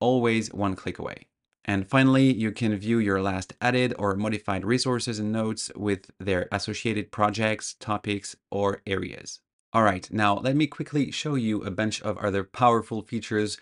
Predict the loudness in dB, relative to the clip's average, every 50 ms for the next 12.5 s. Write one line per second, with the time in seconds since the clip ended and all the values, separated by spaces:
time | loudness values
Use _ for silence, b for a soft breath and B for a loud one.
0 | B B B B -6 -4 -4 -4 -4 -2 -2 -2 0 0 0 0 2 2 0 0
1 | -2 -4 -6 -6 -4 -2 -2 -2 -2 -4 -4 -4 -4 -2 -2 -4 -4 -6 -6 -6
2 | -4 -2 -2 -2 -4 -4 -4 -4 -2 0 0 0 0 0 -2 -2 -4 -4 -4 -6
3 | -6 -6 -6 -6 -6 -6 -8 -12 -14 -16 -16 -16 -18 b b b b b b b
4 | b b b b b b _ _ _ _ 0 2 2 4 4 6 6 6 8 6
5 | 6 4 4 4 4 2 0 0 0 2 2 2 2 2 2 2 0 0 -2 -2
6 | -2 -2 -2 -4 -4 -4 -4 -2 -2 -4 -2 0 0 0 0 0 -2 -4 -4 -6
7 | -8 -8 -8 -6 -2 -2 -2 -2 -2 -2 -2 0 -2 -2 -6 -10 -10 -8 -8 -6
8 | -6 -6 -6 -6 -4 -4 -4 -2 -4 -4 -4 -6 -4 -4 -4 -2 -2 -2 -2 -4
9 | -4 -6 B B B B B B B -2 -2 0 0 0 -2 -4 -4 -4 -2 -2
10 | -2 -2 -4 -4 -2 -2 0 0 0 -2 -2 -4 -4 -4 -2 0 2 2 4 4
11 | 2 0 -2 _ _ _ _ -4 -2 -2 -2 -2 -4 -4 -8 -12 -10 -8 -8 -6
12 | -4 -2 -2 0 0 0 -2 -2 -4 -4